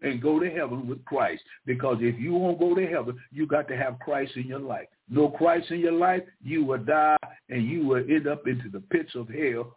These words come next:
with Lucifer, because all, all, you listen, all unregenerate persons, all people who reject Christ will go to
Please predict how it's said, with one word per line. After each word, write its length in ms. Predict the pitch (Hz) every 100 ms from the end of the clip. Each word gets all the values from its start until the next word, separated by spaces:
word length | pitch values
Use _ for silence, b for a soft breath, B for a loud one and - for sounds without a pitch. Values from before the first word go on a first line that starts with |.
| -
with 160 | 139 123
Lucifer, 680 | 143 123 117 101 113 120 -
because 420 | - 110 120 104 -
all, 760 | 139 151 156 156 156 156 156 127 _ _ _ _ _ _ -
all, 760 | 156 160 160 160 160 156 175 _ _ _
you 80 | 131
listen, 300 | 143 135 110 - _ _ -
all 540 | 160 165 165 170 - 156
unregenerate 920 | 180 175 165 139 127 170 170 170 -
persons, 400 | 123 104 - - _ _
all 960 | 143 160 165 170 170 170 170 165 170 160 - _ _ _ _ _ _
people 520 | 185 175 - 175 170 - -
who 260 | 160 131 123
reject 560 | 107 95 123 175 - - - -
Christ 380 | 160 - 82 - - - _ _ _ _ _ _ _ _ _ _ _
will 140 | 120 104
go 240 | 101
to 80 | 127